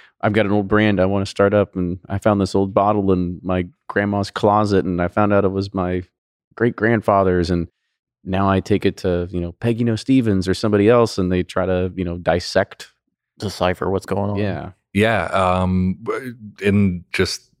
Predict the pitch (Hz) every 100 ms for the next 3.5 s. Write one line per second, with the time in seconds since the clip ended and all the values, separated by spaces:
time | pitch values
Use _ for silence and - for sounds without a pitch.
0 | - 104 107 104 98 95 92 92 87 104
1 | 107 104 95 85 - 110 92 - - -
2 | - 82 80 - - 82 - 87 80 78
3 | - 85 80 78 76